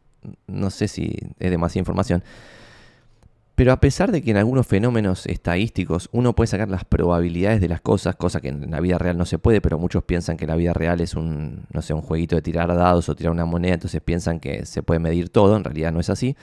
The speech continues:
A duras penas puedes saber cuáles son los escenarios posibles, menos que menos le puedes asignar probabilidad a los escenarios posibles,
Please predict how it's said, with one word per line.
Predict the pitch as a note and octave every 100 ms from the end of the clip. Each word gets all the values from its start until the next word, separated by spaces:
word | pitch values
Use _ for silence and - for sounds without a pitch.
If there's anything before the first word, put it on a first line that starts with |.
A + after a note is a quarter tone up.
| - - - _
A | -
duras | E2 F2
penas | - F#2+ F#2
puedes | E2+ E2
saber | E2+
cuáles | - E2
son | F2
los | F2
escenarios | E2+ - F2+ F2+
posibles, | - F2 G#2 G2+ F2+
menos | F#2+
que | F#2+ F2
menos | G2
le | F2
puedes | - F2+
asignar | F2 E2 F2+ F2+
probabilidad | - E2 D#2 D#2+ F2+
a |
los | F2
escenarios | E2 E2+ E2+ F2
posibles, | G#2 - A2 A#2 D3